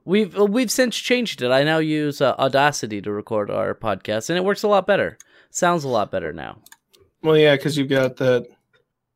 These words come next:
Speaker 2: thing.
Speaker 1: Voicemeeter.
Speaker 2: Yeah.
Speaker 1: Voicemeeter, great po-, program if you are interested in a free voice control app, much like virtual audio cables.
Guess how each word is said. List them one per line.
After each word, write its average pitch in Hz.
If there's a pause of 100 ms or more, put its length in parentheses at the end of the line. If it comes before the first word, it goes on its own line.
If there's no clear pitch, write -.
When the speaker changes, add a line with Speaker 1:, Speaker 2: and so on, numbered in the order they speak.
(240)
Speaker 2:
thing. 127 (360)
Speaker 1:
Voicemeeter. 120 (540)
Speaker 2:
Yeah. 123 (880)
Speaker 1:
Voicemeeter, 165
great 185
po-, 196
program 202
if 156
you 139
are 127
interested 147
in 117
a 113
free 214 (280)
voice 160 (100)
control 165
app, 156 (140)
much 147
like 143
virtual 143
audio 139
cables. 165